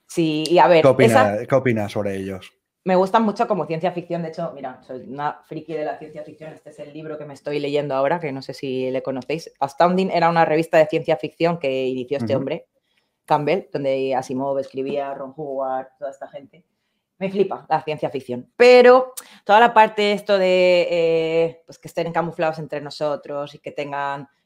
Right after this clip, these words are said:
Speaker 1: eh, pues otra fisonomía, pero se hayan camuflado como,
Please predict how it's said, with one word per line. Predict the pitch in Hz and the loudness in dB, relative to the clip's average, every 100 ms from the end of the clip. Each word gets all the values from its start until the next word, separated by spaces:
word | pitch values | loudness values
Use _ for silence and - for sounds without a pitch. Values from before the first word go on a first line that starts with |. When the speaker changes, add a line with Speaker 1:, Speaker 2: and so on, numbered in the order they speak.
| _ | _
Speaker 1:
eh, | 143 143 139 139 135 135 127 _ _ - _ | -4 -2 -2 -2 -2 -4 -10 _ _ -20 _
pues | - - | -16 -8
otra | 147 139 139 139 131 131 135 135 | -8 -6 -4 0 2 2 0 -4
fisonomía, | 143 151 131 143 147 143 | -8 -8 -4 0 2 2
pero | 143 | 0
se | 156 | -2
hayan | 151 | -2
camuflado | 156 151 143 151 | -2 -6 -4 -4
como, | 143 139 135 135 | -2 -4 -2 -4